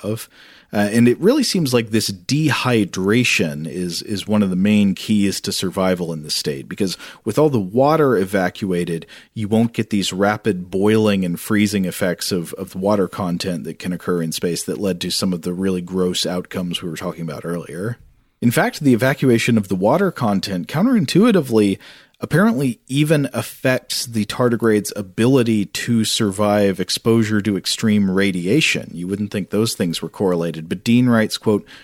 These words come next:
"When cosmic radiation hits water in a cell, it produces a highly reactive form of oxygen that damages cell D N A.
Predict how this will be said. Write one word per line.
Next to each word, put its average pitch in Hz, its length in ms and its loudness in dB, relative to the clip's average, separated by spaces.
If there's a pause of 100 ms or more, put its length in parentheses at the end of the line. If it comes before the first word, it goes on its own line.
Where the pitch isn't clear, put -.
(120)
"When 120 180 2
cosmic 220 480 2
radiation 131 560 4
hits 127 320 -2
water 120 360 2
in 107 140 2
a 92 60 0
cell, 101 540 0
it - 120 -6
produces 135 500 -2
a 107 100 4
highly 180 360 0
reactive 120 560 2
form 107 300 0
of 90 180 -2
oxygen 85 760 -2
that 104 260 -2
damages 113 520 2
cell 95 320 0
D 90 200 -4
N 87 80 -2
A. - 340 -2